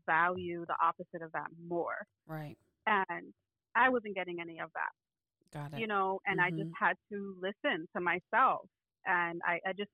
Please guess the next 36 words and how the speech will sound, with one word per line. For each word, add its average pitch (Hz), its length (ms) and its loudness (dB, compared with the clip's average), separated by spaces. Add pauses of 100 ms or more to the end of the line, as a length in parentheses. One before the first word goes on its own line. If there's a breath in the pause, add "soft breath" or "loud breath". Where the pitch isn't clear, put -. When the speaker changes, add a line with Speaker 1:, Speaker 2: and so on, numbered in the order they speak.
Speaker 1:
felt 190 180 2
like 196 180 -2
I 175 140 2
was, 180 180 -2 (540)
by 214 100 2 (120)
staying 254 260 0
in 247 160 -2
this 220 140 -2 (300)
position, 214 600 -2 (180)
I 220 200 2
felt 208 180 0
like 202 160 -2
I 190 140 4
was 190 120 -6 (100)
betraying 202 460 -2
myself 175 460 -4
every 170 220 -6
single 160 180 -8
day. - 180 -4 (340)
Speaker 2:
Oh, 156 280 -6
wow. 135 340 -10 (140)
Speaker 1:
And 190 300 -2 (500)
yeah, 302 220 6 (280)
and 214 220 2
I 208 200 4
ju-, 208 180 -6
I 208 160 4 (180)
couldn't 262 240 0
be 220 140 0
okay 196 260 -2
with 233 180 -4
it 190 140 -4
anymore. 185 460 -4 (120)
I 175 220 2
Speaker 2:
Right. 160 200 -2
Speaker 1:
just 151 60 -10